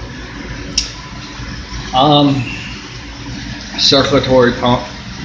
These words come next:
which circulates the hot water through the building. A bunch of filters and light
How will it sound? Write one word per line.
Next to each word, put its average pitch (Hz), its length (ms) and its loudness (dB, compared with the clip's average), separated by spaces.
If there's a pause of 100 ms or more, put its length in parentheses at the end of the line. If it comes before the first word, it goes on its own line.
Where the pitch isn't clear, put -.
(240)
which - 220 0
circulates - 1000 2
the 113 80 4
hot 110 240 4
water 110 280 6
through 110 160 -2
the 92 120 -4
building. 110 380 4 (1600)
A 127 100 0
bunch 123 240 4
of 117 100 2
filters 113 680 -2
and 101 220 -8
light 107 220 -4